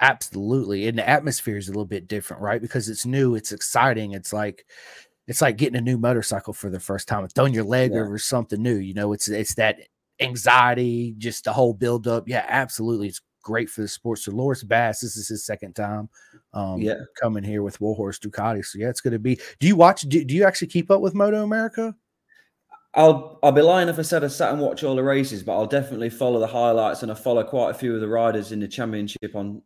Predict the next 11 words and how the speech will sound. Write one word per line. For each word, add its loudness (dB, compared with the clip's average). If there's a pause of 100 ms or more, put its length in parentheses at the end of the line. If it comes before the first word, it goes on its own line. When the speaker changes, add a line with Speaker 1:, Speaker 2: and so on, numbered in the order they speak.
Speaker 2:
on -8
social -4
media. -4
So -4
I'm 0
always 0
seeing -4
who's -6
done -6
what -4
and, -8